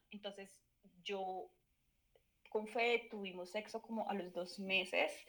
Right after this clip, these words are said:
y eso fue, pues, porque yo insistí un montón, y luego dije, "¿En qué me metí?", porque eso me dolió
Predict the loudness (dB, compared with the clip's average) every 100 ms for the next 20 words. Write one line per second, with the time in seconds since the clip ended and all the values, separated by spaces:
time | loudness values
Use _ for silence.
0 | -4 -4 -2 4 6 4 0 -2 0 0
1 | 0 2 2 2 0 4 6 4 2 0
2 | -2 -2 0 2 4 4 4 2 2 4
3 | 2 0 -4 -2 -2 0 -2 -2 -4 2
4 | 0 0 -6 -8 -10 -14 -12 -8 -4 -4
5 | -4 -2 0 0 0 -2 -4 -2 -4 -8